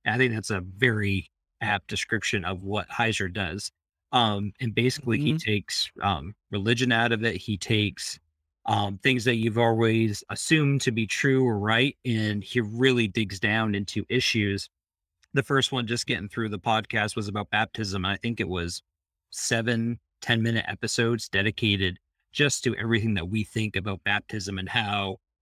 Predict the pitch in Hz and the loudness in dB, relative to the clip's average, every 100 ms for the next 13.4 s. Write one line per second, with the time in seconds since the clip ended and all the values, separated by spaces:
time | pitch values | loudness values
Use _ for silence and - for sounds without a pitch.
0 | _ _ - 117 117 107 104 104 113 - | _ _ -6 2 4 4 2 0 -2 0
1 | 110 95 107 - _ - 135 101 110 131 | 0 0 -2 -2 _ -6 0 0 2 -2
2 | - 107 107 110 104 98 - _ - 110 | -4 -6 -2 0 0 -4 -6 _ -8 -6
3 | 98 101 104 101 110 - - 117 101 95 | -6 -6 -2 0 -2 -4 2 2 4 0
4 | 90 - 156 - 104 127 156 - 147 - | -2 0 0 0 -2 0 2 2 0 2
5 | 147 147 - 120 113 107 101 104 _ _ | 2 2 2 0 0 0 -2 -6 _ _
6 | _ 196 208 139 110 - 135 123 120 107 | _ 2 4 2 0 2 4 4 2 2
7 | 117 120 127 180 165 147 151 147 - 135 | 2 2 4 6 8 6 2 -2 0 2
8 | 127 117 104 107 135 117 135 143 139 127 | 2 2 0 -2 -2 0 0 0 0 -4
9 | 135 - - 135 123 135 120 113 104 _ | -12 -8 0 4 4 4 2 0 0 _
10 | _ _ - 147 107 107 156 - - 117 | _ _ 0 2 2 4 2 0 0 4
11 | 104 101 - - 117 107 95 98 - _ | 4 2 -2 -4 0 0 -2 -6 -12 _
12 | _ _ - 110 101 117 135 160 117 98 | _ _ -4 -4 -4 -4 2 4 4 0
13 | 113 113 117 - | 2 4 4 0